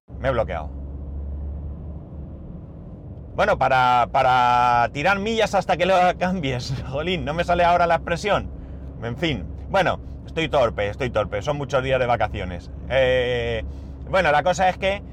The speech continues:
que se, claro, él me dijo, "Oye, perdona, son las de delante, ¿verdad?". Madre mía, el señor, la gente aquí. O sea, imaginar, ya sé que a algunos os molesta que comente las cosas del tráfico, pero es que me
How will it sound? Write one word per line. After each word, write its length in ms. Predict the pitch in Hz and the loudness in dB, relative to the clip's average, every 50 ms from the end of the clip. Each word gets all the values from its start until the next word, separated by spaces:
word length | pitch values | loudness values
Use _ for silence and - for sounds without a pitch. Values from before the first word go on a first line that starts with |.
| - - - - - - - - | -14 -12 -12 -12 -14 -14 -14 -14
que 120 | - 143 - | -14 -12 -4
se, 240 | - 147 143 139 | -2 -2 -2 0
claro, 280 | 113 143 147 175 180 147 | 2 2 4 6 6 4
él 60 | 127 127 | 4 2
me 100 | 127 131 | 0 -2
dijo, 160 | 120 123 117 | -2 -2 -2
"Oye, 160 | 113 139 151 | -2 -2 0
perdona, 340 | - 120 110 120 147 175 143 | 0 0 0 0 0 0 -2
son 160 | 117 117 107 | -2 -2 -2
las 100 | 123 139 | -2 0
de 80 | 170 170 | 0 0
delante, 360 | 135 120 139 175 170 160 131 | 0 0 0 -2 -2 -2 -2
¿verdad?". 320 | 117 107 110 147 - 95 - | -2 -2 -2 -4 -6 -8 -10
Madre 280 | 95 101 107 120 123 104 | -8 -6 -6 -6 -6 -8
mía, 180 | 101 113 127 120 | -8 -8 -8 -10
el 60 | 98 | -10
señor, 520 | 85 - 98 95 98 110 135 165 170 160 131 | -12 -12 -10 -8 -6 -4 -4 -4 -6 -8 -10
la 140 | 110 101 95 | -8 -8 -8
gente 280 | - - 117 131 131 - | -8 -10 -10 -8 -8 -8
aquí. 380 | 113 - 113 123 156 220 226 - - - - - - - - - - - - - - - - - - - - - - - - - - - - - - | -8 -8 -8 -8 -8 -10 -10 -12 -14 -14 -14 -14 -14 -16 -16 -16 -16 -16 -16 -14 -14 -14 -14 -14 -16 -16 -16 -16 -16 -14 -14 -14 -14 -14 -16 -16 -10
O 40 | - | -4
sea, 220 | - 156 127 110 113 | 0 0 0 0 0
imaginar, 680 | 139 143 139 143 131 - 151 156 175 156 110 85 - - - - - - | -4 -4 -2 -2 -2 -2 -2 0 2 2 2 0 -2 -6 -8 -8 -8 -4
ya 160 | 117 139 170 175 | 0 0 2 2
sé 160 | - 214 175 | 0 -2 -2
que 200 | 190 190 190 185 | 0 2 4 4
a 60 | 175 | 4
algunos 340 | 175 165 170 185 185 180 170 | 4 2 0 -4 -4 -2 -2
os 80 | 170 | -2
molesta 380 | 151 151 151 160 170 170 - 165 | 0 0 0 -2 0 0 -2 -2
que 100 | 151 147 | -2 -2
comente 320 | 139 147 147 160 160 160 | -4 -4 -4 -4 -2 0
las 120 | 147 143 131 | 0 0 0
cosas 260 | - 147 139 151 123 | -2 -2 -2 -2 -2
del 140 | 127 120 - | -2 -4 -4
tráfico, 400 | - 98 90 - 101 87 104 85 | -4 -6 -6 -6 -8 -8 -8 -4
pero 160 | 120 123 147 | -2 -2 -2
es 60 | - | -2
que 140 | - 208 202 - - - - - - - - - - - - | -4 -8 -8 -10 -12 -14 -16 -16 -14 -16 -14 -14 -14 -12 -10
me 160 | - 131 147 | -6 -2 0